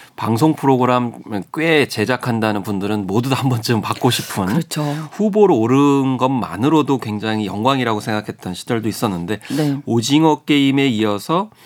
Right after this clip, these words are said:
Speaker 1: 이번에 성난 사람들을 통해서 우리 한국, 어, 코드라고 해야 되죠? 이
Speaker 2: 네.
Speaker 1: 한국 문화 코드가 잔뜩 들어있는 성난 사람들이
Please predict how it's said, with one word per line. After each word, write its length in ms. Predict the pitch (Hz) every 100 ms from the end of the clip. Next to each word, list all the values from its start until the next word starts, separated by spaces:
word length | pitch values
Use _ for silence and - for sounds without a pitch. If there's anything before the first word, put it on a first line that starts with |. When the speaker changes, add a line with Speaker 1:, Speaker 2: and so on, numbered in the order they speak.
| - - -
Speaker 1:
이번에 220 | 110 110
성난 440 | 110 170 175 160 143
사람들을 880 | 131 117 110 95 95 87 87 110 104
통해서 380 | 160 127 107
우리 300 | 117 107 123 - - - - -
한국, 680 | - - 175 220 226 233 - _ -
어, 400 | 107 95 92 90
코드라고 460 | - 240 226 185 127
해야 80 | 95
되죠? 360 | 101 131 190 104
이 100 | 139
Speaker 2:
네. 20 |
Speaker 1:
한국 500 | 175 170 170 165 165 - - -
문화 240 | - 131 165
코드가 400 | 165 147 120 87
잔뜩 420 | - 113 110 165
들어있는 520 | 160 143 107 87 95
성난 320 | 117 156 151
사람들이 600 | 135 127 104 87 123 113